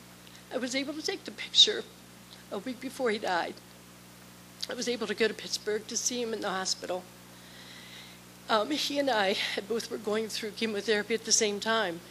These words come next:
He was diagnosed with cancer a few weeks before I was.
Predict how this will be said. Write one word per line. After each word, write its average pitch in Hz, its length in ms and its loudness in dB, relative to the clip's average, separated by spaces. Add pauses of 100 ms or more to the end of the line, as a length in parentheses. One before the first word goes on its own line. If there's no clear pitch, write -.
(520)
He 220 120 -4
was 214 200 -4
diagnosed 214 600 -4
with 202 120 -16
cancer 214 560 2 (760)
a - 20 -20
few 233 220 -8
weeks 226 220 -4
before 214 320 -2
I 185 160 0
was. - 340 -4